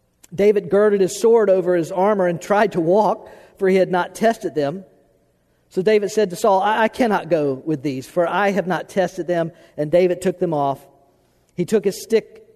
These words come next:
in his hand and chose for himself five smooth stones from the brook and put them in the shepherd's bag, which he had, even in his pouch. And he, and, and his sling, uh, was in his hand, and he approached the Philistine.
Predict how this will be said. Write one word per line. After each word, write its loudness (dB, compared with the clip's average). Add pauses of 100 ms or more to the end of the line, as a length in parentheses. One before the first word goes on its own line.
in -2
his -2
hand -4
and -10
chose 2
for -4
himself -2
five 0
smooth -2
stones -4
from -8
the -6
brook -4 (200)
and -10
put -2
them 0
in -4
the -4
shepherd's -4
bag, -2 (240)
which -6
he -2
had, -2
even -4
in -6
his -6
pouch. -8 (320)
And -6
he, -8 (1080)
and, -6 (340)
and -6
his -6
sling, -6 (420)
uh, -8
was -8
in -2
his -2
hand, -8
and -12
he -8
approached -4
the -8
Philistine. -6